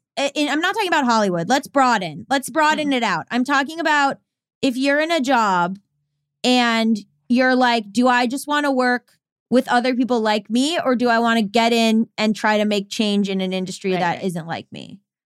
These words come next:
Speaker 1: Just in general, let's say you're a scientist.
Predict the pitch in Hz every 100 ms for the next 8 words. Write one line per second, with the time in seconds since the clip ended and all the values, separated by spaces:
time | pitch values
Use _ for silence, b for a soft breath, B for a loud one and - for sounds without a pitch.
0 | _ 285 285 339 311 247 233 202 170 214
1 | 208 247 247 240 254 262 233 214 202 196
2 | - - -